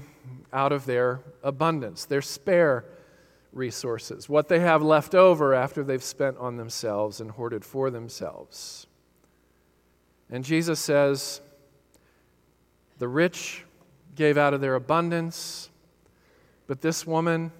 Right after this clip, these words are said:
has given more than anyone in giving these two copper coins because she gave out of her own place of poverty." Today in the American church, among those who identify as followers of Jesus Christ,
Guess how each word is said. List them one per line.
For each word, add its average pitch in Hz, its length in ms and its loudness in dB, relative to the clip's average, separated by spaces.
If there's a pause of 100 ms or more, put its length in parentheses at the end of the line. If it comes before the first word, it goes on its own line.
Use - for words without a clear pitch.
(460)
has 151 180 -4
given 143 260 -2
more 151 220 0
than 147 120 -2
anyone 120 580 -6 (180)
in 127 160 -8
giving 131 280 -4
these 120 200 -10
two 160 160 -4
copper 135 280 -6
coins 110 640 -12 (600)
because 170 200 -6
she 180 160 -6
gave 170 320 2
out 156 260 4
of 143 520 2 (260)
her 143 180 -6
own 147 260 -6
place 135 320 -2
of 131 160 -10
poverty." 107 520 -12 (1600)
Today 180 560 6
in 160 180 0
the 151 120 0
American 165 760 2
church, 147 380 0
among 151 380 2
those 156 280 2
who 160 140 2
identify 160 840 0
as 147 140 -2
followers 143 460 0
of 135 80 -10
Jesus 135 340 -6
Christ, 110 640 -10